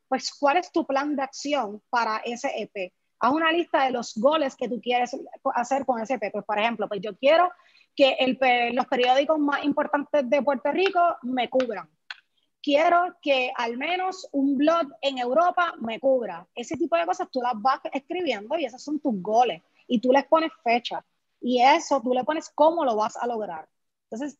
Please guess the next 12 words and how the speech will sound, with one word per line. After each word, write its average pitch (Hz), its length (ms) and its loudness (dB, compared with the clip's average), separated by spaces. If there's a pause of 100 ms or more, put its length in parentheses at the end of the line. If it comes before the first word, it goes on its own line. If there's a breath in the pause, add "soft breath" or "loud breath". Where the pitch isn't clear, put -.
(120)
teniendo 262 400 2
todo 320 180 0
eso 320 120 -2
escrito, 320 640 0
tú 226 120 -2
vas 247 200 2
trabajando, 269 560 -2
¿verdad? 220 360 -2 (200)
A 226 80 -4
modo 240 240 -2
de 214 160 -2
plan. 185 380 -10